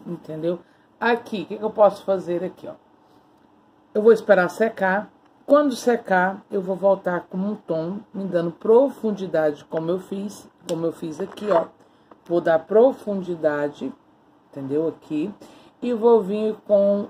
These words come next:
o rosa cicrame, que eu vou, até vou fazer agora nele aqui pra vocês verem. Eu vou vir com o rostinho de boneca, tá bom? Vou vir com o rostinho de boneca,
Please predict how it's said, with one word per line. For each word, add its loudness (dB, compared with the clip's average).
o 2
rosa 0
cicrame, -2
que -16
eu -8
vou, -4
até 2
vou -6
fazer -6
agora -4
nele -10
aqui -14
pra -12
vocês -14
verem. -14
Eu -4
vou -4
vir -10
com -2
o -6
rostinho -6
de -12
boneca, -10
tá -20
bom? 0
Vou -8
vir -10
com -12
o -10
rostinho -12
de -16
boneca, -14